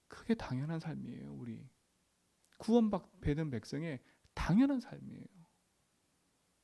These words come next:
그렇잖아요. 그걸 놓친다면 우린 다 놓치는 거예요. 그렇다고 해서 내가 사는 삶을 막 살아라?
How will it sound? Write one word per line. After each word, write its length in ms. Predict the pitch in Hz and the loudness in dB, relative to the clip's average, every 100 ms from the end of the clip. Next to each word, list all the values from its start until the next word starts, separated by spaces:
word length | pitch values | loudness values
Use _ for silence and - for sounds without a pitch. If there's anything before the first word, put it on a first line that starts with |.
| _ _ _ _ | _ _ _ _
그렇잖아요. 580 | - 160 151 107 127 139 _ _ _ _ _ _ _ _ - | -12 -6 -6 -6 -12 -18 _ _ _ _ _ _ _ _ -6
그걸 220 | 214 226 | 0 0
놓친다면 880 | 143 - 156 139 131 180 180 101 - _ _ _ _ | 0 0 0 0 -2 -4 -6 -8 -12 _ _ _ _
우린 200 | 127 147 | -8 -6
다 160 | - 104 | -10 -12
놓치는 420 | 104 - 127 - | -12 -16 -18 -18
거예요. 240 | - 135 _ _ _ _ _ _ _ _ _ _ - - | -20 -20 _ _ _ _ _ _ _ _ _ _ -16 2
그렇다고 460 | 175 185 175 160 | 2 4 2 4
해서 360 | 147 143 127 117 _ _ _ _ - | 2 0 -6 -8 _ _ _ _ -2
내가 280 | 131 143 156 | 0 2 0
사는 220 | 170 160 | -2 -2
삶을 440 | 151 170 160 139 104 | -2 -4 -2 -2 -4
막 200 | - - | -8 -8
살아라? 440 | 143 143 170 | -8 -6 -6